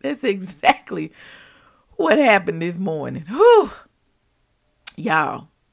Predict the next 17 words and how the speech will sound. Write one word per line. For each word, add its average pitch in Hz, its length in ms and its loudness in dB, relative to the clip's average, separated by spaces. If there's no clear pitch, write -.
I'm 196 180 -2
just, 170 420 -6
I'm 240 220 0
just 208 260 -8
so 208 320 -2
thankful 202 460 -4
to 170 100 -8
God 175 680 -4
just 175 420 -8
for 190 160 -8
this 185 200 -4
new 175 300 -8
life. 160 460 -6
Y'all 226 400 -2
don't 196 200 -6
even, 156 460 -12
man, 185 380 -8